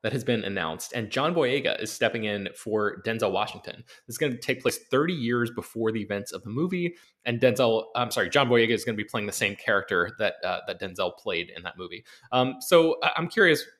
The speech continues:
one, Ryan, what is your relationship to the Book of Eli? Did you see that movie? Do you,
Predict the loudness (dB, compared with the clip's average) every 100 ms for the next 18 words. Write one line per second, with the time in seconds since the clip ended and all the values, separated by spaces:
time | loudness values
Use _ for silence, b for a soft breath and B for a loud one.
0 | -20 -20 _ -8 0 2 2 -2 0 2
1 | 2 2 2 4 2 2 0 0 -2 -4
2 | -2 -4 -4 -4 -4 -4 -6 -2 2 4
3 | 2 0 -4 -10 -4 0 2 2 2 0
4 | 0 -2 -8